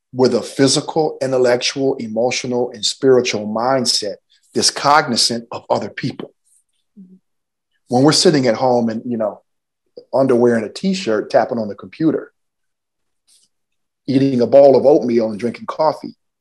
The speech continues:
Speaker 1: that's great and it's relaxing and it feels good. But it is a bit of a different mindset than sitting in a meeting knowing somebody's looking at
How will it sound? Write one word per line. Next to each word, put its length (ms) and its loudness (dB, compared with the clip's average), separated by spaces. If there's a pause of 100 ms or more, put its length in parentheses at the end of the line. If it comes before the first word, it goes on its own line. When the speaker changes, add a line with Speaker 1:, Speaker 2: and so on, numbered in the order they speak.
(220)
Speaker 1:
that's 380 0
great 300 2
and 80 -8
it's 160 -4
relaxing 500 -2
and 80 -8
it 160 -16
feels 280 2
good. 260 -12 (1200)
But 140 4
it 140 4
is 160 6
a 40 2
bit 220 4
of 120 0
a 60 0
different 380 -4
mindset 540 -6
than 120 -8
sitting 400 0
in 100 0
a 60 0
meeting 400 -2
knowing 300 2
somebody's 580 -4
looking 260 -10
at 80 -20